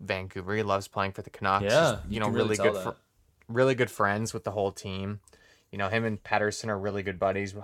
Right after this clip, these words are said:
Speaker 1: Horvat, right? Like, you know, they just, they're, they're,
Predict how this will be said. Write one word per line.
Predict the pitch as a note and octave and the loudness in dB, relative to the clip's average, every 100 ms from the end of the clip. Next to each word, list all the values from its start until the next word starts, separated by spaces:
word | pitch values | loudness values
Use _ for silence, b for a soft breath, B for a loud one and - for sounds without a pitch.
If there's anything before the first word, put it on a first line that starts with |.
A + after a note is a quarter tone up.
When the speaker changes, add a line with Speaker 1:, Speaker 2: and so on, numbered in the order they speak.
| - | -4
Speaker 1:
Horvat, | G#2 G#2 G#2 G#2 G#2 - _ _ _ _ | -2 2 2 4 2 0 _ _ _ _
right? | - A2 A#2+ - | 2 4 4 2
Like, | A2+ G2+ - | -2 -4 -10
you | A2+ | -4
know, | A2 | -2
they | G#2+ A2 | 0 -2
just, | B2 A#2+ - | 0 -2 -2
they're, | A#2 G2+ | 0 0
they're, | A2 G#2+ G2 | 0 -2 -4